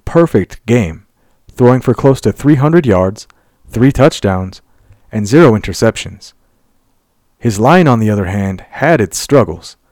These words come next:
I highlighted Terrence Steele as a potential weakness in the preview episode, and Pete Carroll noticed this also. The Seahawks attacked that right side often and used it to get to Dak a total of four times.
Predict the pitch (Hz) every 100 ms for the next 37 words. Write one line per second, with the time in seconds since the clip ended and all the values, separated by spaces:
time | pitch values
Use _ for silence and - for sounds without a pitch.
0 | _ _ _ _ - 127 160 160 147 120
1 | 139 147 117 - 156 131 98 90 - 107
2 | 107 107 139 143 107 117 185 104 98 98
3 | 90 - 156 104 87 - - 82 85 -
4 | _ _ _ 95 92 - 156 - 160 156
5 | 107 107 104 - 117 127 120 120 - 117
6 | 104 _ _ _ _ _ _ _ 107 -
7 | 160 156 139 139 135 - 117 101 - 110
8 | 104 127 - 139 117 95 101 139 - 95
9 | 85 - _ _ - 123 113 107 208 143
10 | 104 95 113 135 101 85 139 92 90 -
11 | 104 - 160 160 98 - 143 110 - 117
12 | 85 -